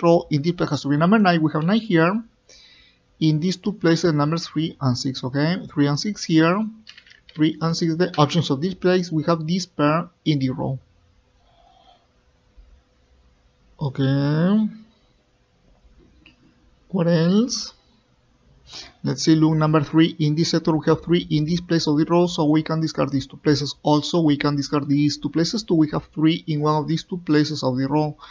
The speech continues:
In this sector, number three has to be in one of these two places. Three cannot be here. We have three in this column, number three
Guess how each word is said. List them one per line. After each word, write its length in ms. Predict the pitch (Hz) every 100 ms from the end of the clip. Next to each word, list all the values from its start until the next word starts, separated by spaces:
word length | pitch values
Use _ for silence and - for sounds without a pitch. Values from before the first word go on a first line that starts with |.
| - - -
In 160 | 160 147
this 180 | 165 170
sector, 200 | 170 165
number 260 | 160 170
three 220 | - 175
has 180 | 170 165
to 100 | -
be 180 | 160 170 -
in 140 | 151
one 220 | 147 147
of 140 | 147 139
these 140 | 147
two 120 | -
places. 400 | 139 156 151 131
Three 160 | - 147
cannot 240 | 147 143
be 60 | 170
here. 160 | 165 160
We 80 | 147
have 120 | 147
three 300 | - 156 151
in 160 | 151 147
this 140 | 180
column, 240 | 175 165 156
number 240 | 151 165
three 340 | 160 151 156